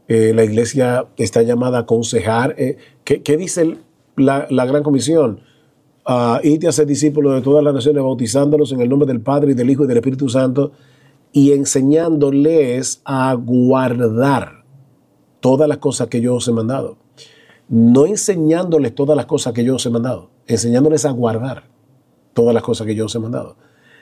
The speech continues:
Y por lo tanto, es función de la iglesia sentarse con esta persona que se acaba de convertir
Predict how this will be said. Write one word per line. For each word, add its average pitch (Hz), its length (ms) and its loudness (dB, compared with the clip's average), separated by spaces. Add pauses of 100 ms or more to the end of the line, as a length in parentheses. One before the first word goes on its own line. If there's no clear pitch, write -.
(240)
Y 135 160 2
por 160 280 0
lo 170 160 -4
tanto, 139 600 0
es 139 260 0
función 143 520 0
de 147 80 2
la 139 80 2
iglesia 131 500 0
sentarse 120 520 -2
con 151 140 2
esta 147 160 -2
persona 139 400 -2
que 113 100 -6
se 120 100 -6
acaba 131 220 0
de 156 100 0
convertir 143 540 -2